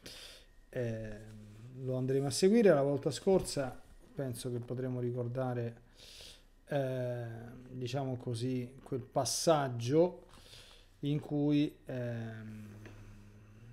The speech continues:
come dire, Gesù ha cercato un pochino di difenderlo, tra virgolette,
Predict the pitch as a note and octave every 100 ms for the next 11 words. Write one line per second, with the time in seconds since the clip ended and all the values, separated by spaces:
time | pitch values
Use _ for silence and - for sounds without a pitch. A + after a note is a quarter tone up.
0 | - - - - - - - - - -
1 | B2 A#2+ A#2 A2+ B2+ B2+ C3 B2+ A#2 C3+
2 | B2+ B2 A#2+ A#2+ C3+ C3 A#2+ A#2+ A#2 -
3 | - - - - - - - - - -
4 | B2 A#2+ A#2+ C#3+ C3+ B2 A#2+ B2 A#2 A2
5 | A2+ A#2+ C3 C3+ A#2+ - B2+ C3+